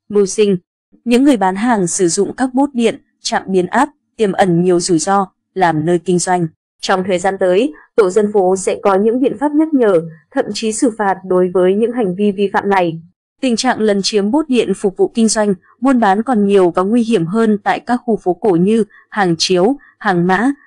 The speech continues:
Đồng Xuân, Cửa Đông. Những hành vi buôn bán, kinh doanh ngay cạnh các trạm biến áp, bốt điện là hành vi bị nghiêm cấm và cực kỳ nguy hiểm, đe dọa sức khỏe,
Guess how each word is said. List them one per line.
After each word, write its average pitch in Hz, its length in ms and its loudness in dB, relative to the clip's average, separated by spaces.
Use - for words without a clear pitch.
Đồng 208 220 0
Xuân, 240 300 -2
Cửa 180 120 0
Đông. 185 240 2
Những 208 240 0
hành 214 240 -4
vi 202 140 -2
buôn 202 220 0
bán, 185 340 0
kinh 285 160 2
doanh 262 280 -2
ngay 247 120 0
cạnh 220 300 -4
các 269 160 -2
trạm 233 240 -6
biến 180 140 0
áp, 262 200 -2
bốt 302 120 2
điện 277 280 0
là 214 120 0
hành 202 260 0
vi 269 200 2
bị 233 160 -4
nghiêm 254 280 0
cấm 220 380 0
và 403 220 -2
cực 208 200 0
kỳ 208 100 -2
nguy 226 260 0
hiểm, 226 220 0
đe 190 260 0
dọa 185 220 -2
sức 285 260 -4
khỏe, 208 240 0